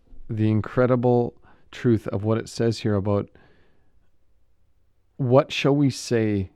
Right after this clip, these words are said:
to these things then, Paul is asking. And he's saying that in the context of what he's written in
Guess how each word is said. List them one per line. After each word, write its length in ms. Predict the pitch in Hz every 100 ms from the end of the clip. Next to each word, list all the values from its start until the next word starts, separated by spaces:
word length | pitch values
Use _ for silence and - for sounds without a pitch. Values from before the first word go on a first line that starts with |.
| -
to 140 | -
these 360 | 101 107 104 -
things 380 | - 92 92 87
then, 280 | 90 85
Paul 280 | 85 - 90
is 120 | 92 -
asking. 600 | 85 82 - - - 104 _
And 380 | - 98 98 95 _ _ _ _ _ _ _ -
he's 300 | - 127 -
saying 300 | - 135 135
that 120 | 123
in 120 | 117
the 60 | 107
context 800 | - 107 110 - 104 98 - -
of 120 | 104
what 200 | 98 107
he's 180 | 107 101
written 460 | 98 104 101 92 - - _ _ _
in 380 | - 110 104 95